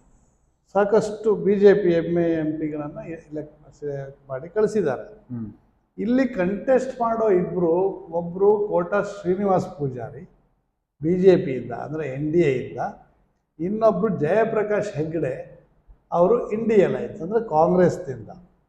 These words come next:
Speaker 1: ಇವರಿಬ್ರು ಕಂಟೆಸ್ಟ್ ಮಾಡಿದ್ರಿಂದ ನಾವು just ಈ ಕ್ಷೇತ್ರ ಹೇಗಿದೆ ನೋಡ್ಕೊಂಡು ಬರೋಣ. ಈ ಕ್ಷೇತ್ರ ಹೇಗಿದೆ ಅಂದ್ರೆ, ನಾಲ್ಕು ಎಮ್ ಎಲ್ ಎ ಕಾನ್ಸ್ಟಿಟ್ಯೂಯೆನ್ಸಿ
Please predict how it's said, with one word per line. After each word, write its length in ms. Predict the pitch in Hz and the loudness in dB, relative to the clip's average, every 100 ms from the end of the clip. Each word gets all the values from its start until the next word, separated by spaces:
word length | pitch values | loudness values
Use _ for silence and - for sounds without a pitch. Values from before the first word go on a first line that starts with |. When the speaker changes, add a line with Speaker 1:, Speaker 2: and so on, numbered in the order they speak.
| _ _ _ _ _ | _ _ _ _ _
Speaker 1:
ಇವರಿಬ್ರು 580 | 175 240 269 269 233 262 | 0 4 6 6 4 2
ಕಂಟೆಸ್ಟ್ 520 | 220 196 208 196 - | 2 2 0 -2 -4
ಮಾಡಿದ್ರಿಂದ 420 | 190 180 170 175 | -4 -4 -4 -6
ನಾವು 560 | 214 165 165 165 - 131 | -4 0 0 -2 -6 -2
just 640 | 175 190 - - - - 180 | 0 0 -6 -6 -6 -6 -6
ಈ 160 | 233 196 | -4 -4
ಕ್ಷೇತ್ರ 600 | - - - 202 240 247 233 | -8 -18 0 6 6 8 6
ಹೇಗಿದೆ 420 | 180 165 156 165 | 8 6 4 2
ನೋಡ್ಕೊಂಡು 480 | 147 143 135 139 117 | 0 -4 -4 -6 -6
ಬರೋಣ. 420 | 110 107 104 101 _ _ _ _ _ _ 190 | -12 -14 -16 -20 _ _ _ _ _ _ -4
ಈ 200 | 254 262 | -2 -2
ಕ್ಷೇತ್ರ 400 | - 190 180 180 | 0 0 0 -2
ಹೇಗಿದೆ 420 | 147 147 135 123 | -2 -2 -4 -6
ಅಂದ್ರೆ, 440 | 120 117 160 147 | -8 -8 -10 -10
ನಾಲ್ಕು 800 | 127 135 175 208 208 208 220 214 | -8 -2 0 0 -2 -2 -2 -2
ಎಮ್ 280 | - 156 185 | -10 -10 -6
ಎಲ್ 200 | 196 196 | -2 0
ಎ 80 | 196 | 0
ಕಾನ್ಸ್ಟಿಟ್ಯೂಯೆನ್ಸಿ 1080 | 190 180 170 - 175 165 147 202 226 226 - | 0 -4 -4 -4 -6 -6 -4 -6 -6 -10 -16